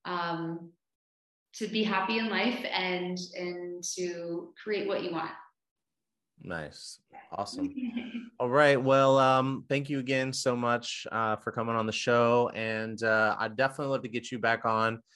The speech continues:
Speaker 2: another time to hear, to hear you dive into that business model of yours. It sounds very interesting. Um, but until then, uh, have a, have a great, uh, have a great rest of your week. And, um,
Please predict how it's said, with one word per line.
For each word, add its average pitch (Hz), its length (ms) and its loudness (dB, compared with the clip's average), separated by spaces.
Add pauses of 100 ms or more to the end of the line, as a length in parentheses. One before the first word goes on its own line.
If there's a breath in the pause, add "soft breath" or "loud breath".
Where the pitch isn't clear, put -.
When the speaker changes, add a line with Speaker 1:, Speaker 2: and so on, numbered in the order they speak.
(180 soft breath)
Speaker 2:
another 127 260 0
time 127 420 2
to 120 120 -6
hear, 117 640 2
to 120 80 -6
hear 117 220 -2
you 113 180 -4
dive 110 300 0
into 113 400 -4
that 104 220 2
business 147 320 0
model 127 320 2
of 123 120 -4
yours. 120 400 0
It 113 60 -8
sounds 113 340 -6
very 110 240 2
interesting. 107 560 -4 (380 loud breath)
Um, 107 400 2
but 110 120 -4
until 156 420 2
then, 139 420 2 (320)
uh, 110 500 0 (120)
have 117 200 -2
a, 117 80 -6 (140)
have 120 180 -2
a 127 40 -2
great, 120 460 -2
uh, 113 420 4
have 127 140 -4
a 127 60 -2
great 123 140 2
rest 120 220 0
of - 20 -10
your 120 120 -2
week. 143 460 -2
And, 117 540 -2
um, 110 460 2